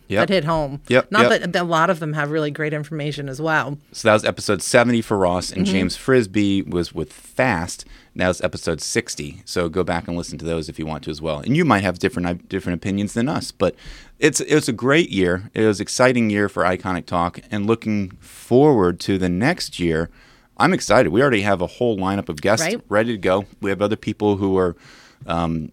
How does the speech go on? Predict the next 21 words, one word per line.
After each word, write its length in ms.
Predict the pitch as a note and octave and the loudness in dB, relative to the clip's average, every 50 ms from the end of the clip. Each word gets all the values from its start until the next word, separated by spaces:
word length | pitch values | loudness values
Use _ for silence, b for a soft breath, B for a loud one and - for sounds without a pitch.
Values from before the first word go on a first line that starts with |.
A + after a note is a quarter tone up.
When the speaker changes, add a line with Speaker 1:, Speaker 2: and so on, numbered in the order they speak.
| - - | -8 0
Speaker 1:
calling 340 | - C#3 D3 D3 C#3 C3+ | 2 4 4 4 4 2
us 100 | C3 B2 | 0 0
saying 200 | - A#2+ A#2 A2 | 0 0 0 0
they're 100 | G2+ F#2+ | 0 -2
gonna, 140 | F#2+ F#2 F2 | -2 -4 -4
they 180 | E2 E2+ F2 F2 | -4 -2 -2 -2
wanna 220 | F2 F2 E2+ F2 | -2 -2 -4 -4
be 180 | D#2+ F#2+ F#2+ F#2+ | -4 -2 -2 0
on. 220 | G2 A#2 C3+ B2+ | 0 0 0 0
We're 80 | F#2 E2+ | 0 -2
gonna 100 | D2+ B1+ | -4 -6
plug 280 | - - - G2 F#2 F2+ | -6 -2 -2 -2 0 -2
them 180 | G2+ G2+ G2 | -2 -2 -2
in 80 | G2 F#2+ | -2 -2
as 140 | F#2 F2 - | -4 -4 0
well. 260 | G2 G2 G#2 A#2 B2 b b b b _ _ _ _ _ _ _ _ _ _ _ - _ | 2 2 2 2 0 b b b b _ _ _ _ _ _ _ _ _ _ _ -6 _
But 180 | - A#2+ G#2+ - | 2 2 2 2
it's 140 | A#2 A2+ - | 0 -2 -2
gonna 140 | - D3+ | -2 0
be 120 | A2 G#2 G2+ | 2 2 2
another 460 | F#2 F#2 G2 F#2+ G2+ G2 F#2+ F2+ F2 | 2 2 2 2 2 2 2 0 -2